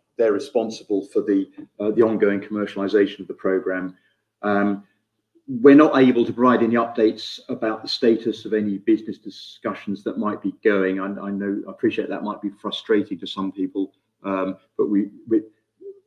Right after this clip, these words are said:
we, we can't say anything until, till we have something significant and concrete to say. But of course, we'll update, uh, the market as soon as there's anything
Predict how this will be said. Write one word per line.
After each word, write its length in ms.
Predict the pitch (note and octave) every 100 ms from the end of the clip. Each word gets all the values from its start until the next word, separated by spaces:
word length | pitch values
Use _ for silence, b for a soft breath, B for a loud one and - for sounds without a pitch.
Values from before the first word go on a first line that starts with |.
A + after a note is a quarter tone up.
| -
we, 140 | B2
we 120 | C3+
can't 300 | A#2+ C#3 A#2+
say 320 | - C#3 A#2 A2
anything 400 | G#2+ G#2+ G#2 G#2
until, 600 | G2+ G2 A2 G#2 G2 - _ _ _ _
till 120 | G#2+
we 80 | G2
have 160 | G#2 -
something 240 | G#2+ F#2
significant 600 | - - - G2+ E2+ G#2+
and 140 | G2 -
concrete 440 | F#2+ F#2 G2 -
to 40 | F#2
say. 460 | - G2+ F2+ F2+ b b b
But 100 | F#2+
of 60 |
course, 220 | - G#2+ -
we'll 160 | G#2
update, 360 | - - G#2 - _ _ _ -
uh, 260 | F#2+ F#2 F#2 - _
the 60 | G#2
market 500 | G2+ F#2+ - F#2+ - _ _
as 120 | F#2 -
soon 280 | - G2+
as 120 | F#2 -
there's 180 | F#2
anything 400 | - G2 - G2